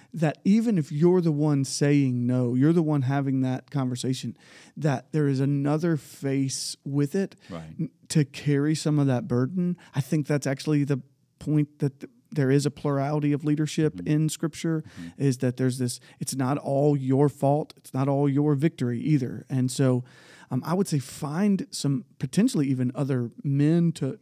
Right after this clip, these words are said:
Speaker 1: to come beside you in that.
Speaker 2: Right.
Speaker 1: And, and that is,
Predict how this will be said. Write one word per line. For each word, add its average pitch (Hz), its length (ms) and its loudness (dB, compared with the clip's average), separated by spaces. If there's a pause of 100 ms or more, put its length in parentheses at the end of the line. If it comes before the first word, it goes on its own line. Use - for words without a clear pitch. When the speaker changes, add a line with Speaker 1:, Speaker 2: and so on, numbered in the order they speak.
Speaker 1:
to 139 160 -2
come 165 320 -2
beside 156 440 -2
you 190 140 2
in 190 120 2
that. 196 240 0 (300)
Speaker 2:
Right. 117 280 -16 (380)
Speaker 1:
And, 143 300 2 (380)
and 156 180 6
that 165 280 0
is, 165 420 2